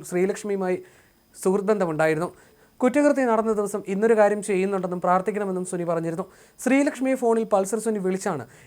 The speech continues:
ഇക്കാര്യം പറഞ്ഞത്. അതെന്താണെന്ന് അറിയാനാണ് ആ രാത്രിയിലും സുനിയെ പലതവണ വിളിക്കുകയും മെസ്സേജ് അയക്കുകയും ചെയ്തത്. എന്താണ് സംഭവമെന്ന് അറിയാനുള്ള ക്യൂരിയോസിറ്റിയുടെ പുറത്താണ് ശ്രീലക്ഷ്മി പൾസർ സുനിയെ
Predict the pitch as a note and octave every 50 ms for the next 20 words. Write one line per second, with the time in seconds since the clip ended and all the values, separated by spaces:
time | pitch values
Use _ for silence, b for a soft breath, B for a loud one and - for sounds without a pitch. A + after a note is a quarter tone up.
0 | B F#3 F#3 G3 F#3 F3+ E3+ D3+ D#3+ D#3+ D#3+ D#3+ D#3 D#3 - E3 E3 E3+ E3+ F3
1 | F#3+ G#3+ G#3 G#3 G#3 F#3+ F#3 F#3 F#3+ F#3 F3 D#3 C#3 - - E3 F#3 F#3 F3+ F#3
2 | - G3 G3+ G3 F#3+ F#3 F#3 F#3 E3+ F3 F3+ F#3 F#3 F#3+ F3+ F3+ G3 G#3 F#3+ F#3
3 | F3+ E3 E3+ F3+ E3+ - F3+ F#3+ G#3 F#3 E3+ - G3+ G3+ F#3+ F3+ E3 D3 F3 E3+
4 | D#3+ D#3 E3 D#3+ D#3 E3+ G3 - B B B B B B B D#3 E3 F3+ G3+ G3+
5 | G3+ G3 - F#3+ F3+ E3+ G3+ F#3+ F#3+ F3+ F3+ F3 F3 F#3 F#3+ F#3 F3 F3 F#3 F3+
6 | - F3+ F#3 G3 A3 A3 G3+ G3+ F#3 G3 F#3 F#3 F3+ F3+ F3 F3 F3 E3 D#3 F3
7 | A#3+ - B B B B B - E3 E3 F3+ F3+ F#3 - - F#3+ F#3 F#3 G3 F#3+
8 | F#3+ F#3+ A3+ G3+ F3+ G3+ F#3+ F#3 F#3 F#3+